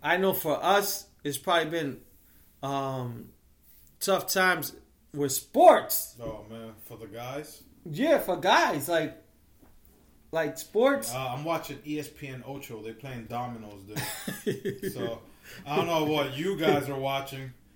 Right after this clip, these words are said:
Speaker 1: You're watching the Capi Cool tournament?
Speaker 2: Yeah. Hundred
Speaker 1: Capi
Speaker 2: points for
Speaker 1: Cool
Speaker 2: each
Speaker 1: Madness.
Speaker 2: Capi Cool. Um, I know they, you, you can't even watch rest-, like, ho-, uh, what's it called? Collegiate wrestling, 'cause it's like, uh,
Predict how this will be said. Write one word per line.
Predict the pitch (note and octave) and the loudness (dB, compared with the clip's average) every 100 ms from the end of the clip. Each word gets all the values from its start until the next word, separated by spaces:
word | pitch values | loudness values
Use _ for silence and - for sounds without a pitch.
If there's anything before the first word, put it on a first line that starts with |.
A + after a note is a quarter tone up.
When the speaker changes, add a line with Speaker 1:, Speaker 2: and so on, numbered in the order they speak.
| - | -10
Speaker 1:
You're | D#3+ | -2
watching | D#3+ F3 E3+ | 2 2 2
the | D#3 | 0
Capi | D3+ D#3+ F3 D3 | 0 -2 -2 -6
Cool | - F#3+ G3 - | 0 0 0 -2
tournament? | G#3 G3 G#3 A3 | 0 0 0 -2
Speaker 2:
Yeah. | C3+ D#3 D3+ A#2+ - - - - - - F3+ - | -2 -2 -2 -4 -10 -20 -20 -20 -20 -14 -10 -6
Hundred | D#3 D3+ - | -4 -4 6
Speaker 1:
Capi | A3+ G3 G#3+ | 8 8 6
Speaker 2:
points | |
for | - | 4
Speaker 1:
Cool | A3+ | 4
Speaker 2:
each | G3+ | 6
Speaker 1:
Madness. | G3 F#3+ F#3 - - | 6 6 2 -2 -4
Speaker 2:
Capi | C#3 B2+ - - - A#3+ - - | -6 -8 -14 -20 -2 -2 -2 -8
Cool. | A2+ | -10
Um, | A#2 A#2 A#2 A2+ C3+ - C3 - - - - | -8 -8 -8 -10 -12 -12 -16 -18 -20 -20 -12
I | |
know | C#3 D#3 C#3+ C#3 | -6 -4 -6 -8
they, | E3 | -10
you, | F3+ - - F3 | -10 -14 -18 -18
you | |
can't | F3 A3 | -14 -10
even | F3 D3 | -8 -6
watch | C#3+ D#3 C3 | -6 -8 -8
rest-, | D#3 A3 A#2 A#2 | -10 -10 -12 -12
like, | A2 G#2+ F#2+ - - | -10 -12 -16 -20 -18
ho-, | C#3+ C#3+ | -16 -14
uh, | A#2+ A2+ | -14 -14
what's | G2+ | -14
it | - - | -16 -14
called? | A2+ G2+ - - - - | -14 -14 -18 -20 -20 -16
Collegiate | A#2+ A#2+ C#3 C#3+ A#2 | -12 -12 -10 -10 -10
wrestling, | B2 - C#3+ D#3 E3 | -10 -12 -14 -16 -14
'cause | C#3 A2+ G#2+ - - - - - - | -14 -14 -14 -20 -20 -20 -20 -20 -20
it's | D3 C3 D#3+ | -18 -12 -10
like, | C#3 C3 | -10 -10
uh, | A#2+ | -12